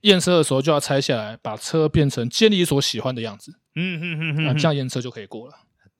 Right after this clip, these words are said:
Speaker 2: 通常来说都是这样子，没有错啦。那有没有哪一些，除了我们刚刚提到这一些比较特殊的状况以外，那我相信在验车会不会过，某些程度上会跟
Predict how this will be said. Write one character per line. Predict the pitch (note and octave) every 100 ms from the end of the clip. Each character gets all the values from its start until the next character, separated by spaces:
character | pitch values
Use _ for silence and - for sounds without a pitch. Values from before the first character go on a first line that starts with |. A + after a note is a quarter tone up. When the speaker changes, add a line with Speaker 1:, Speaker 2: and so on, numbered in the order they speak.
| _
Speaker 2:
通 | - G3
常 | F#3 G#2 G2
来 | F#2+
说 | G2 G#2+
都 | A2
是 | G2+
这 | G2 G#2
样 | F2+
子， | F2
没 | F2
有 | E2
错 | - F#2
啦。 | F2 F#2 _ _ _ _ _ _
那 | F3+ D3+
有 | A2
没 | G2+
有 | D3+ A#2+
哪 | F#2+ G2
一 |
些， | G#2+ - A#2+ A2+
除 | -
了 | B2+
我 | G#2+
们 | F#2
刚 | A2
刚 | A2+
提 | G#2
到 | G2+ G2
这 | -
一 | A2
些 | -
比 | G#2+
较 | G#2+
特 | G2+ C#3+ B2
殊 | G2 - A2
的 | - F#2+ - _
状 | - E3 G2
况 | A#2+ A#2+ F#2+
以 | D#2+
外， | F2+ G#2+ F2 _ _ _ _ _ _
那 | C#3+ B2 G#2 F#2+ F2+ F2 F2 _ _ _
我 | F#2+
相 | E2+ B2+
信 | - A#2+
在 | C3 B2 C3+
验 | D3 A2
车 | - A#2
会 | G2+
不 | A2
会 | G#2
过， | G#2 A#2 G2+ E2+
某 | F#2 F2
些 | E2+ A#2+
程 | G#2+
度 | G2 G#2+
上 | A2+
会 | A2
跟 | - A2+